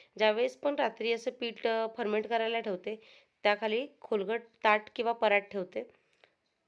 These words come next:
तर जास्त प्रमाणात ठेव-, अ, पीठ, अ, बनवलेलं आहे, कारण आज मला जवळपास, अ, शंभरच्या वर इडल्या करायच्या होत्या आणि आज मी एकशे पस्तीस इडल्या बनवल्या होत्या. तर हे बघा, तेल आणि पाण्याचं मिश्रण करून घ्यायचं जेणेकरून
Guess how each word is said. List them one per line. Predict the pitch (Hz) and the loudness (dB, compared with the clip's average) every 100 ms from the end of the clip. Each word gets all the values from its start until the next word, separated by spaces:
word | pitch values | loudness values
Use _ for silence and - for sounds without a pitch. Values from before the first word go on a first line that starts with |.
| _ | _
तर | 214 | -2
जास्त | 214 220 220 269 | 2 0 0 -2
प्रमाणात | 269 247 240 247 | 0 0 0 -2
ठेव-, | 247 233 208 - | 0 0 0 2
अ, | 196 | 2
पीठ, | 196 240 240 - 226 | 2 -6 -6 -4 0
अ, | 214 | 2
बनवलेलं | 214 202 208 220 | 2 2 2 2
आहे, | 202 175 208 - - - - | 0 -2 -12 -12 -20 -20 -4
कारण | 196 | -2
आज | - 208 214 | 2 2 2
मला | 226 208 208 | 0 2 2
जवळपास, | 202 196 196 208 208 220 | 4 2 4 0 0 -2
अ, | 220 220 - - - | -2 -4 -12 -20 -10
शंभरच्या | - 226 208 208 240 | -2 0 2 2 0
वर | 208 220 | 0 2
इडल्या | 240 208 | 4 2
करायच्या | 196 185 180 196 | 2 2 2 2
होत्या | 180 185 | 0 0
आणि | 190 | 0
आज | - 202 196 | 0 0 0
मी | 214 226 254 - - _ | 0 0 -2 -12 -20 _
एकशे | 196 - 214 | -8 -6 -4
पस्तीस | 233 220 302 285 | -4 -6 -6 -4
इडल्या | 247 220 | 2 4
बनवल्या | 208 190 175 180 | 4 2 0 -2
होत्या. | 165 185 196 _ _ _ _ _ _ _ _ 185 | -2 -8 -8 _ _ _ _ _ _ _ _ -10
तर | |
हे | 180 180 | -4 -4
बघा, | 190 | -4
तेल | 214 - 196 | -4 -2 0
आणि | 196 208 | 0 -2
पाण्याचं | 202 185 185 208 | 0 0 -2 -4
मिश्रण | 202 202 220 | -4 -2 -2
करून | 226 220 220 | -2 -4 -2
घ्यायचं | 190 180 | -4 -4
जेणेकरून | 185 185 180 208 | -4 -2 -2 -4